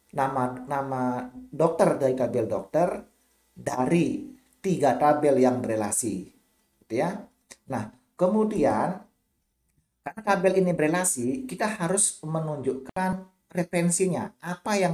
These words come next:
menunjukkan, apa yang menghubungkan mereka. Yang menghubungkan mereka adalah foreign key-nya, gitu ya. Oke, berarti yang pertama, where,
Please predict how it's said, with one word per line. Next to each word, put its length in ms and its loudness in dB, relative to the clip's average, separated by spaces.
menunjukkan, 720 -4
apa 240 -8
yang 160 0
menghubungkan 480 -4
mereka. 400 -6
Yang 220 4
menghubungkan 400 0
mereka 400 -2
adalah 420 -2
foreign 320 4
key-nya, 560 0
gitu 180 -6
ya. 220 0
Oke, 320 -4
berarti 320 0
yang 240 2
pertama, 480 -4
where, 640 -2